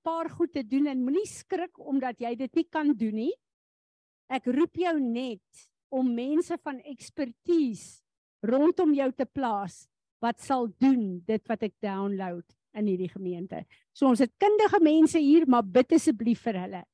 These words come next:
Kom ons staan en ontvang die seën van die Here. En ons gaan in sy liefde en sy vrede, die wonderlike woord wat, eh, Minet vir ons gegee het.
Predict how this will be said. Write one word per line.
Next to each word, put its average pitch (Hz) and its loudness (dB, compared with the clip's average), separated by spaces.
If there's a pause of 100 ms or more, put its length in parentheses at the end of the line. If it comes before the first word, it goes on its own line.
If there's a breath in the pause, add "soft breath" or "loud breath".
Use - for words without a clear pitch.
(920)
Kom 453 8
ons 440 4 (100)
staan 381 8
en 302 4
ontvang 330 4
die 277 2
seën 330 2 (160)
van 302 0
die 277 2
Here. 240 2 (560)
En 277 -2
ons 269 -4
gaan 339 0
in 311 2
sy 302 -4
liefde 254 -2
en 302 -2
sy 277 -6 (240)
vrede, 339 -2 (420)
die 285 4
wonderlike 302 2
woord 277 0
wat, 269 -4 (100)
eh, 247 -2
Minet 262 -4
vir 294 -8
ons 285 -4
gegee 330 -6
het. 403 -12